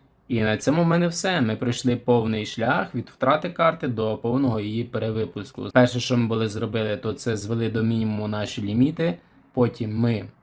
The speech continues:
перевипустили нашу карту, тим самим заблокували попередню карту, перевипустили на діджитал карту, так як це можна зробити оперативно, і ми таким чином не заблокуємо надовго наші гроші. Тобто ми їх взагалі не заблокуємо, ми можемо, в принципі, зразу користуватись, на відміну того випадку,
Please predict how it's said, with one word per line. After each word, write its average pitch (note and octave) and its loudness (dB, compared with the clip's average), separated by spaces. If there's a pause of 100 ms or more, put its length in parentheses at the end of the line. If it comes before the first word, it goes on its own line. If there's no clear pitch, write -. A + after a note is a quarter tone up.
(440)
перевипустили A2+ 2
нашу A#2 -2
карту, - 0
тим A#2 0
самим A2 0
заблокували G#2+ -2
попередню A#2+ -2
карту, E3 -2
перевипустили A#2 -4
на A2 0
діджитал C#3 -4
карту, D#3 0
так A#2+ -2
як A#2 -6
це B2 -2
можна A2+ -2
зробити G#2+ -6
оперативно, B2+ 0
і G#2 -2
ми A#2 0
таким A2+ -6
чином C#3+ 2 (300)
не B2 6
заблокуємо A2 2
надовго G#2+ -4
наші A2 -6
гроші. G#2 -4
Тобто G2+ -6
ми A2+ 2
їх A#2 2
взагалі A2 0
не G2+ -6
заблокуємо, A#2 0
ми G#2 -4
можемо, A2+ 0
в - -10
принципі, A2+ -2
зразу A2 0
користуватись, G#2+ -2
на G#2 -2
відміну G#2 -4
того D#3+ 2
випадку, E3 0